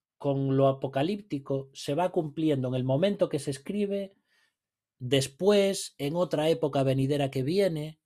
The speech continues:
¿eh? Y aún tiene una dimensión final,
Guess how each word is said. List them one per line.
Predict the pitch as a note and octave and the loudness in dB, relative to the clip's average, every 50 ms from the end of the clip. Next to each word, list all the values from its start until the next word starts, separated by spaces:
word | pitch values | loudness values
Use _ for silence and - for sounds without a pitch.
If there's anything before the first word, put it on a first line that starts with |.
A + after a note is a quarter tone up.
| _ | _
¿eh? | - A#2+ D3 E3 - _ _ _ _ _ _ _ | -8 -8 -8 -8 -10 _ _ _ _ _ _ _
Y | _ F3+ F#3+ A3 A3+ - _ | _ -4 -2 -2 -2 -4 _
aún | - C#3+ D3+ F3 F#3+ F#3+ F3 C3+ | -6 -4 -2 -2 -2 -2 -4 -2
tiene | - F3+ F3+ F#3+ F#3+ G3+ G#3+ A3 G#3+ _ _ | 2 4 4 4 4 2 -2 -4 -6 _ _
una | - D#3+ E3+ F3+ F3+ | -4 -4 -2 0 0
dimensión | F3 F3 E3+ D#3+ D3+ D3 C#3+ C3+ C#3 - F3+ F#3 G3 G3+ G#3+ G#3 | 0 0 0 -2 -2 -4 -4 -6 -4 -2 0 0 0 0 -4 -8
final, | - - - - B2 C#3 F3+ G3 F3 C3 G2+ F2 - | -10 -12 -8 -4 -2 -2 0 2 2 0 0 -4 -12